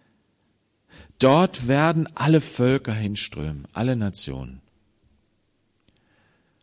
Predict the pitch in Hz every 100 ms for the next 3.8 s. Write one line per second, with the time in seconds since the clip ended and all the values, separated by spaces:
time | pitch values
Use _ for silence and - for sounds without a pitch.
0 | _ - 101 139 160 165 165 160 - 226
1 | 208 76 - _ _ - _ 120 131 139
2 | - 139 135 139 135 135 - 151 180 185
3 | 160 - - - 135 151 151